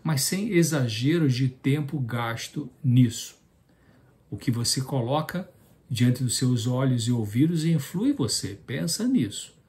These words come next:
O conteúdo que você decide ver e ouvir está produzindo saúde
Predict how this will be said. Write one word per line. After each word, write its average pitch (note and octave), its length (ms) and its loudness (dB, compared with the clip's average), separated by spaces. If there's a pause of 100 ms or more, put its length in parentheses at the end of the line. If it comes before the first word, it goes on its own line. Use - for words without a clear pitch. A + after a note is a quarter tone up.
(540)
O C3+ 60 -8
conteúdo C#3 680 2
que C3+ 140 -4
você B2+ 320 -2
decide B2 680 0
ver C3+ 540 2 (460)
e B2+ 100 6
ouvir B2+ 580 4 (220)
está C3 240 -4
produzindo A2+ 720 0
saúde A#3 800 -2